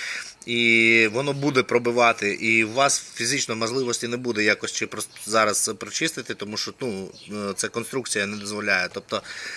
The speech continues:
тріш-, е, просто вичищаємо ось цю частину настільки, наскільки, скільки ви можете туди долізти.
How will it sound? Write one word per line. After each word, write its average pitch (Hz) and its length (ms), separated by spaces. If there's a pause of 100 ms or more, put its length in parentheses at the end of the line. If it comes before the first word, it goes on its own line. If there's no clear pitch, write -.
(360)
тріш-, 131 560
е, 120 40
просто 143 380
вичищаємо 120 920
ось - 280
цю 113 240
частину 151 520
настільки, 120 460
наскільки, 113 400
скільки 120 300
ви 110 60
можете 107 380
туди 101 360
долізти. 90 340